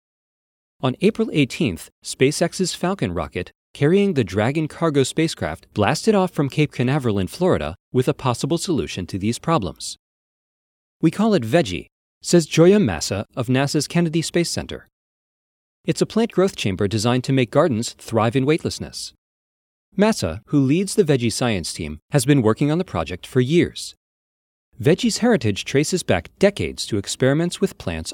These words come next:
on board the Russian space station Mir and nasa's space shuttles. In all that time, nasa astronauts have never tasted homegrown food in space, but that could soon change.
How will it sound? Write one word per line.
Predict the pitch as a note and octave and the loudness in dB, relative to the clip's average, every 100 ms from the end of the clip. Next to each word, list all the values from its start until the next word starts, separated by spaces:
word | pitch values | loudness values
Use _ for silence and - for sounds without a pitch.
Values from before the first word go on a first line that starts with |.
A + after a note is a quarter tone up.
| - | -2
on | C#3+ | -2
board | A#2+ A#2 A2+ | 4 4 4
the | G2+ D#2+ | 0 -6
Russian | G2+ - F#3 | -4 -2 -2
space | - - A2 | -2 -2 -2
station | - A2 - F2+ | 0 -2 -2 -4
Mir | F#2 E3+ E2 G2+ _ _ _ | -2 -2 -2 -6 _ _ _
and | - E3+ C#3+ | -2 0 0
nasa's | A2+ C3 C#3+ | -2 -2 -4
space | - E3+ | -2 -2
shuttles. | - - D2 B1+ - - _ _ _ _ _ _ _ _ _ _ | -2 -6 -6 -10 -16 -18 _ _ _ _ _ _ _ _ _ _
In | C3+ B2 | -2 0
all | E3 F#3+ | 2 4
that | G#3 F#3 | 4 0
time, | - F#3+ C3 E2 G#2 - | 0 -2 0 -4 -8 -4
nasa | G2 B2 - | -4 -2 -2
astronauts | D#3 A#2 - G2 F#2 - | -2 -2 -2 -4 -4 -4
have | C#3+ C3 | -4 -2
never | D3+ F#3+ | 0 0
tasted | F3+ F#3+ G3 - - | -2 0 0 0 0
homegrown | B2+ A#2+ A#2+ A2 | 2 2 2 0
food | - A#2+ | 0 0
in | G#2 | -2
space, | - E3+ D#2+ - - _ _ _ _ _ | -2 -2 -2 -6 -12 _ _ _ _ _
but | - | -10
that | - B2+ | -4 -4
could | - D3+ | -4 -8
soon | - D#3+ | -4 -4
change. | - F#3 G2 - | -2 -4 -4 -10